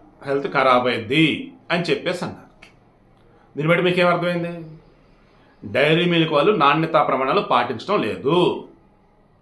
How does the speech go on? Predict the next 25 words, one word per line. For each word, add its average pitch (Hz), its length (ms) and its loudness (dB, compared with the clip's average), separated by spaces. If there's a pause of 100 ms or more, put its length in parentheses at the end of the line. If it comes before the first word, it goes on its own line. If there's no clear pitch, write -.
(380)
డైరీ 156 340 4
మిల్క్ 156 300 -2
తినటం 135 340 2
ఆపేయండి. 127 1000 0 (520)
లేదు, 208 640 4 (380)
ఈ 170 120 2
ఒక్క 190 240 2 (160)
చాక్లెట్లు 185 400 2
ఇలా 170 160 6
ఉంది, 170 680 2 (840)
మిగతా 180 300 2
మా 180 260 4
చాక్లెట్లన్నీ 175 460 0
బాగానే 135 340 4
ఉన్నాయి 180 640 2
అనుకుంటే 160 840 0 (540)
అది 247 200 6
డైరీ 202 320 6
మిల్క్ 220 200 2
వాళ్ళు 233 140 -2
ప్రూవ్ 196 240 4
చేసుకోవాలి. 143 480 -2 (2000)
సెంట్రల్ 135 300 -2
గవర్నమెంట్కి 156 760 4
మరలా 147 540 2